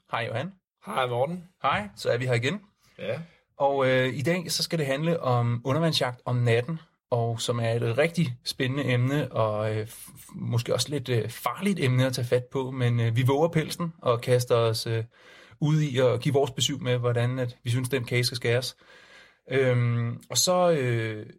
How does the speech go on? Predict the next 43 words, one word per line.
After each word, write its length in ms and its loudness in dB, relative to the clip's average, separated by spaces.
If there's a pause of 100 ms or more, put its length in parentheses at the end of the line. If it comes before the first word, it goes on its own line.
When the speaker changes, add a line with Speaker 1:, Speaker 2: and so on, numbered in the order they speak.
(180)
Speaker 1:
inden 240 2
vi 80 4
så 220 2 (640)
når 160 0
så 140 0
langt, 340 -4
så, 300 0
øh, 340 -2 (380)
skal 200 -6
vi 60 -4
lige 300 2
rundt 280 -2
om 60 -8
de 120 -8
faste 240 0
kategorier, 480 -4
nemlig, 460 -6
øh, 200 -4
siden 280 0
sidst. 380 0 (720)
Da 60 4
det 100 0
er 40 -2
et 60 0
stykke 200 -4
tid 140 0
siden, 240 4
vi 80 2
har 420 -2
optaget 500 0 (140)
U 180 -4
V 120 -2
podcast, 520 -4
så, 400 2
øh, 260 2 (400)
så 100 0
skal 140 2
vi 40 2
lidt 160 0
tilbage, 360 -2
nemlig 360 -2
til, 300 2
øh, 220 -2